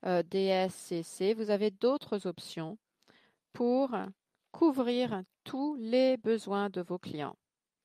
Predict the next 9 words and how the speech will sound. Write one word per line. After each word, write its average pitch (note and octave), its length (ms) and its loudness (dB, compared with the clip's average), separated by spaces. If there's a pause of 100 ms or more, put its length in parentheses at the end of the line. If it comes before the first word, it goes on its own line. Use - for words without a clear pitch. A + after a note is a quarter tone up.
(800)
Donc, F#3+ 400 -4
euh, - 220 0
nous F#3+ 220 -6
avons F3 180 -2
déjà F3 320 -2
mentionné F3+ 800 -2
que E3 200 0
SimpliVity G3 1120 -2 (1200)
a, F#3 680 2